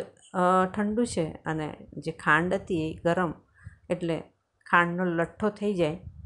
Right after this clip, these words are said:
એટલે પછી ચિંતા નહીં કરવાની, શાંતિથી આપણે હલાવતા જવાનું. જેમ દૂધ ગરમ થશે એમ ખાંડ બધી ઓગળવા માંડશે અને બધું એકરસ સરસ થઈ જશે. કોર્નફ્લોરના લીધે થોડું ગાઢું થાય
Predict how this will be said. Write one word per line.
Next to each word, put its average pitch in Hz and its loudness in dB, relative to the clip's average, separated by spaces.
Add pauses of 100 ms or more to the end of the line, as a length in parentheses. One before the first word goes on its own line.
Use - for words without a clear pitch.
(260)
એટલે 175 2
પછી 185 0
ચિંતા 185 0
નહીં 226 0
કરવાની, 165 0 (140)
શાંતિથી 202 2 (880)
આપણે 170 0
હલાવતા 175 4
જવાનું. 160 0 (480)
જેમ 208 0
દૂધ 226 2
ગરમ 226 4
થશે 220 0
એમ 160 -2
ખાંડ 196 4
બધી 180 2
ઓગળવા 175 4
માંડશે 160 0 (600)
અને 190 0
બધું 185 4
એકરસ 175 4
સરસ 160 -2
થઈ 156 -6
જશે. 143 -6 (680)
કોર્નફ્લોરના 214 4
લીધે 214 2
થોડું 185 -2
ગાઢું 160 0
થાય 180 -2